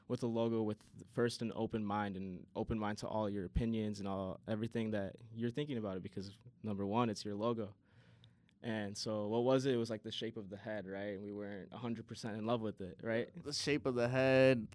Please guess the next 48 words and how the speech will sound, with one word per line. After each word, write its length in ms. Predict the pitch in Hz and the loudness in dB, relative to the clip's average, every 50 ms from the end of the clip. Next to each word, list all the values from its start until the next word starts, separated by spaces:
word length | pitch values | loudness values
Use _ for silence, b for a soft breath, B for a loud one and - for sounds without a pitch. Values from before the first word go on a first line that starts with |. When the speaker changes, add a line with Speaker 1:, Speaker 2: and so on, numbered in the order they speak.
| - - | -8 -4
Speaker 2:
the 80 | - - - | -2 2 6
ear 160 | 107 123 127 127 | 8 8 8 8
was 180 | 123 123 - | 6 4 2
fucked 380 | - - 127 120 113 - - 120 | 4 4 4 4 4 2 2 4
up. 320 | 117 117 107 107 117 - - - | 4 6 6 6 4 2 2 6
There 140 | - 143 151 | 8 10 10
were 80 | 160 | 10
a 60 | 151 | 10
couple 260 | 143 - 160 123 127 123 | 10 8 6 6 6 4
different 360 | 117 120 117 - 120 110 - | 2 2 2 2 0 0 2
Speaker 1:
There 220 | - 107 107 110 | 2 2 2 0
was, 120 | 110 120 - | 0 -4 -6
Speaker 2:
things. 160 | - 247 - - | -8 -10 -6 -2
Speaker 1:
uh, 60 | - | 0
Speaker 2:
Yeah. 160 | 101 92 90 | 0 2 2
Speaker 1:
the 100 | 82 127 127 | 2 4 6
lights, 500 | 123 127 131 139 139 135 135 - - - | 6 8 8 8 8 6 4 0 -4 -4
you, 160 | 131 127 123 | -2 -2 -2
you 140 | 120 123 127 | -2 -4 -4
said 160 | - 143 131 | -2 -2 -2
it 20 | |
was, 100 | 123 120 | -2 -2
like, 80 | 113 110 | -2 -4
what, 160 | 110 113 107 | -4 -4 -4
Miami 440 | 104 107 110 104 101 101 107 117 123 | -4 -4 -6 -6 -6 -4 -4 -4 -4
vibes 340 | 117 127 127 131 131 131 139 | -2 -2 -4 -4 -4 -6 -4
or 20 | |
Speaker 2:
Yeah, 60 | 147 | -4
I 20 | 143 | -2
was 40 | 143 | -2
Speaker 1:
whatever? 340 | 143 143 151 147 147 156 160 175 | -2 -2 -2 -2 -2 -2 -2 -2
Speaker 2:
thinking 140 | 175 147 135 | -4 -6 -8
Miami 360 | 131 123 120 127 131 131 127 123 120 | -14 -16 -16 -16 -16 -16 -16 -16 -18
vibes, 120 | 123 117 117 | -16 -8 -2
Speaker 1:
Yeah. 500 | 120 127 131 127 123 123 120 117 113 107 113 | 4 6 8 8 8 8 6 4 2 0 -2
Speaker 2:
Miami 340 | 117 120 123 123 123 123 120 - | -6 -10 -14 -14 -14 -16 -16 -18
vibes. 300 | 110 110 - - - - | -18 -18 -20 -20 -10 0
Speaker 1:
It 100 | - 127 | 4 8
was 140 | 135 143 143 | 8 8 8
more 160 | 147 147 151 | 8 8 10
like 160 | 151 151 143 135 | 10 10 8 8
a 60 | 139 | 4
light 360 | 131 127 127 127 131 120 120 | 4 6 8 8 8 6 4
blue 380 | 123 123 123 127 123 123 123 123 | 4 6 8 8 8 8 8 6
and 180 | 117 113 117 | 6 4 4
pink 380 | - - 127 123 120 120 117 - | 4 6 6 6 4 2 2 0
and 260 | 113 110 110 110 110 | 0 0 0 0 2
white. 380 | 104 113 117 117 110 104 - | 6 8 8 8 8 4 0